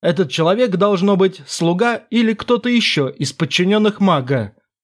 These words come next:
Возможно, Дрогнан даже поставил его сюда из жалости к безумию бедняги. Тем не менее,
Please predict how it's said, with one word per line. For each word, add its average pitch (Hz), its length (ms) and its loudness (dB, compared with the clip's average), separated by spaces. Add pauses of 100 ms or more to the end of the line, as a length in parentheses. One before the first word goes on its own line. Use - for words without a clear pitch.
(260)
Возможно, 240 520 2
Дрогнан 202 540 2 (200)
даже 180 300 0
поставил 233 580 0
его 175 240 0
сюда 156 460 0 (240)
из 175 160 0
жалости 233 560 0
к 185 100 0
безумию 165 560 0
бедняги. 147 800 0 (360)
Тем 135 200 0
не 139 100 2
менее, 202 600 0